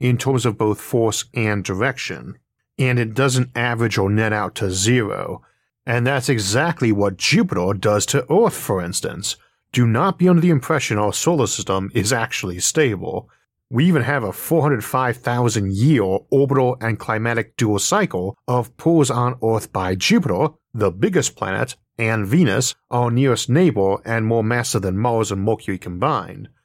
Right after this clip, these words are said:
Fundamentally, you are looking at a sequence of uneven tugs slowly altering a planet's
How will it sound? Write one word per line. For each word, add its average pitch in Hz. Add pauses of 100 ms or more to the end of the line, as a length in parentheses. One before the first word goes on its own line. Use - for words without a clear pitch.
(320)
Fundamentally, 156
you 117
are 139
looking 127
at 110
a 104
sequence -
of 95 (100)
uneven 165
tugs 95 (140)
slowly 160
altering 117
a 120
planet's 87